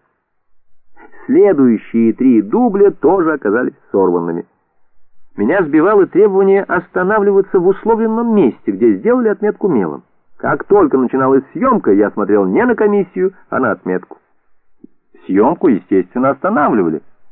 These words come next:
и ассистент режиссёра удивлённо меня спрашивал: "Неужели вы не можете смотреть угловым зрением?" А я и понятия не имел об угловом зрении.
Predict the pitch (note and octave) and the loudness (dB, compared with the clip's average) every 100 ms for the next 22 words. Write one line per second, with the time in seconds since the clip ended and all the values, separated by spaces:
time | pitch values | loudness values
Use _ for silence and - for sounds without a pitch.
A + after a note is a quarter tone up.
0 | - A2+ A2 A#2 - G#3+ F#3+ G#2+ G2+ C#3 | -6 -2 0 -2 0 0 2 2 0 2
1 | F3+ C3+ G2 G2 E3 C3 A2 D3+ - F#2+ | 2 2 2 0 0 -2 -2 -4 -4 -6
2 | - E2+ D#2 - - - E2+ D#2+ C#2+ E2 | -4 -6 -6 -10 -20 -10 -6 -6 -4 -2
3 | A#2 D3+ D#3+ E3+ E3 E3+ D#3+ E3+ F3 E3 | -2 -2 -6 -8 -8 -10 -10 -6 -4 -4
4 | - D#3+ F3+ F#3+ G3+ C#3+ F2+ D#2 C2 B1+ | -6 -6 -4 -4 -4 -6 -6 -8 -8 -12
5 | B1 - _ _ _ - E2+ F#2 A#2+ G#2 | -18 -20 _ _ _ -6 -2 0 0 -2
6 | F2 G#2+ G#2 G#2+ G#2 G2 - - G2 G2+ | -2 -2 -2 -2 -2 -4 -6 -10 -6 -2
7 | G2+ G#2 F#2+ F2+ E2 E2 E2 D2+ C#2+ | 0 2 2 2 0 0 -2 -4 -12